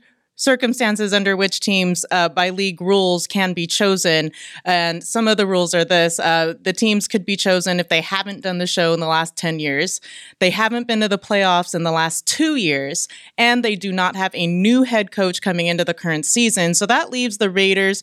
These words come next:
forty-niners, Giants, Redskins, and the Lions. Uh, like you said, I, if I just look at those five teams, I'd be hard-pressed not to say that the Raiders would land on the show, and that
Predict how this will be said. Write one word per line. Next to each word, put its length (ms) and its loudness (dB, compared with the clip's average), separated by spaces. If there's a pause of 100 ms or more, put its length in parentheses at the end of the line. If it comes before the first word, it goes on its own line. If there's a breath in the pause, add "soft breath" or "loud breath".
(160 soft breath)
forty-niners, 880 0 (220 soft breath)
Giants, 720 -2 (140)
Redskins, 840 -2
and 300 2
the 100 0
Lions. 680 0 (320 loud breath)
Uh, 400 2 (480)
like 240 0
you 80 0
said, 340 4
I, 160 0 (220)
if 180 0
I 160 2
just 240 -2
look 300 0
at 220 -2
those 340 0
five 400 -2
teams, 560 2
I'd 200 2
be 120 2
hard-pressed 500 0
not 200 -2
to 140 -4
say 440 2
that 180 -4
the 140 -2
Raiders 420 0
would 180 0
land 400 0
on 140 -2
the 140 -6
show, 340 0
and 120 -2
that 180 -2